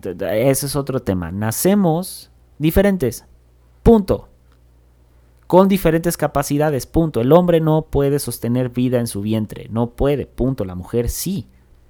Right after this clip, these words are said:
¿Ok? Desde ahí. Tan, tan. El hombre no puede amamantar a un bebé, la mujer sí lo puede hacer.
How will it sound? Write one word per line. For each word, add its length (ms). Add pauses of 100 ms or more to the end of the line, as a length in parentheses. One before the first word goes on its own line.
(920)
¿Ok? 180 (420)
Desde 220
ahí. 280 (640)
Tan, 180
tan. 260 (640)
El 200
hombre 320
no 140
puede 280
amamantar 520
a 40
un 100
bebé, 260
la 120
mujer 380
sí 240
lo 160
puede 220
hacer. 340